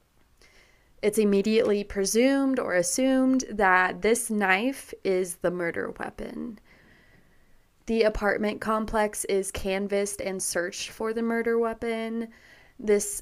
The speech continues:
included checking all the dumpsters, but the knife and anything else that was missing or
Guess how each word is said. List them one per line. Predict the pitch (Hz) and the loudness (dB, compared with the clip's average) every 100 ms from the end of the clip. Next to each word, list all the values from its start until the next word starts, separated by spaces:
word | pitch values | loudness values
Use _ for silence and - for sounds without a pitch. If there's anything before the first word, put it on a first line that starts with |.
| - | -6
included | 214 202 - 208 196 190 | -6 -4 -2 0 0 -4
checking | - 175 - 180 | -6 -8 -6 -6
all | 175 175 | -6 -6
the | 175 | -8
dumpsters, | 190 254 247 247 - 233 226 226 226 226 - - - - | 0 2 2 -2 -4 0 0 2 0 -2 -4 -12 -10 -4
but | 202 208 | -4 -2
the | 214 | -2
knife | 208 196 196 208 - | 0 0 -2 -8 -8
and | 202 202 196 | -8 -6 -6
anything | 214 233 247 254 240 | -6 -6 -4 -4 -2
else | 196 196 - | -2 -4 -2
that | 196 - | -4 -4
was | 196 185 - | -6 -6 -6
missing | 190 202 247 - 233 220 220 220 | -6 -6 -6 -4 -4 -4 -6 -8
or | - 196 180 | -8 -8 -8